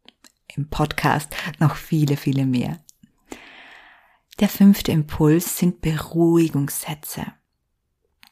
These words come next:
Die können nämlich auch gerade am Anfang sehr, sehr gut tun, um die Harmoniesucht zu überwinden.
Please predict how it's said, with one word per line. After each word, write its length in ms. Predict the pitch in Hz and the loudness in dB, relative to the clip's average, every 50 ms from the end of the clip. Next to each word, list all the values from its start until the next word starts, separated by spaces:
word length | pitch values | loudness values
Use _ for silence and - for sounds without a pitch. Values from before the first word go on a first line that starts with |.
| _ _ _ _ _ _ _ _ - - - _ _ _ _ - _ - | _ _ _ _ _ _ _ _ -20 -20 -20 _ _ _ _ -20 _ 4
Die 160 | - 226 233 226 | 4 4 4 4
können 300 | - - 190 180 175 170 | 2 0 0 0 2 0
nämlich 360 | 165 156 151 151 - - - - | -2 -2 -4 -4 -6 -6 -6 -4
auch 320 | 156 151 151 160 170 - | -2 -2 -2 -4 -4 -6
gerade 360 | - - 160 151 151 160 156 | -10 -6 -6 -4 -4 -4 -4
am 120 | 156 - - - | -6 -8 -8 -6
Anfang 720 | - - 151 156 180 185 - - - 190 180 180 175 175 - - - - - - - - - _ _ | -4 -2 0 2 0 0 0 -2 -6 -6 -4 -4 -6 -6 -8 -12 -16 -20 -20 -20 -20 -20 -20 _ _
sehr, 360 | - - - - 170 165 165 165 | -12 -6 -2 0 2 2 2 2
sehr 160 | - 160 151 | 0 -2 -4
gut 380 | 151 - 180 185 196 - _ | -2 0 2 2 2 0 _
tun, 380 | - - - 180 175 175 170 - | -8 -6 -2 0 2 2 2 0
um 340 | - - 240 165 170 175 180 | -2 -2 -2 0 2 2 2
die 140 | 175 175 165 | 0 0 -2
Harmoniesucht 880 | 160 156 156 156 151 160 165 170 160 - - 156 151 151 - - - | -2 -2 -2 0 2 2 2 2 0 0 0 0 -2 -4 -6 -10 -6
zu 80 | - 147 | -6 -4
überwinden. 840 | 147 151 151 147 147 151 147 151 151 151 151 - - - - - | -4 -2 -2 0 0 2 2 0 0 -2 -4 -4 -4 -4 -4 -6